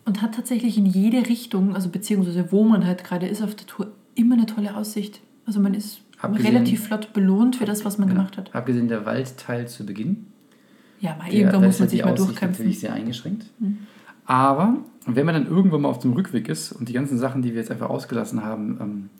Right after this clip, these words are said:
Speaker 2: schon gesehen hat, dann kommt man ja wieder am Bach an, dessen Namen ich ja nicht kenne. Und dort gibt's, äh, so spannende, ähm, Wasserfiguren, finde ich.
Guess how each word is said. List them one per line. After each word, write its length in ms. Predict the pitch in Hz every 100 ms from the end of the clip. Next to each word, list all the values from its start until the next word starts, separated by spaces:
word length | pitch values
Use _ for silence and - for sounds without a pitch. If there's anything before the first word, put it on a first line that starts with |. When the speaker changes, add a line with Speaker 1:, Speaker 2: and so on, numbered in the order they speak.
| -
Speaker 2:
schon 160 | - 123
gesehen 380 | 98 127 120
hat, 180 | 135 190 - _ - - - _ _
dann 380 | - 120 135 139
kommt 180 | 151 151
man 80 | 127
ja 60 |
wieder 120 | 110
am 120 | - -
Bach 240 | - -
an, 220 | 123 175 208 - -
dessen 220 | 127 127
Namen 180 | 127 123
ich 60 | 131
ja 60 | 127
nicht 140 | 123
kenne. 240 | - 151 190 - _ _ _ _ _ -
Und 140 | 107 -
dort 360 | 107 113 147 -
gibt's, 480 | 156 - - - - -
äh, 460 | 123 123 123 123
so 180 | 117 123
spannende, 640 | 120 - 117 123 127 131 127 - _ _ _ _ _ _ _
ähm, 160 | 120 117
Wasserfiguren, 800 | 156 - 117 - 104 107 101 85 - _ _ _ _ _
finde 280 | - 98 98
ich. 300 | 95 -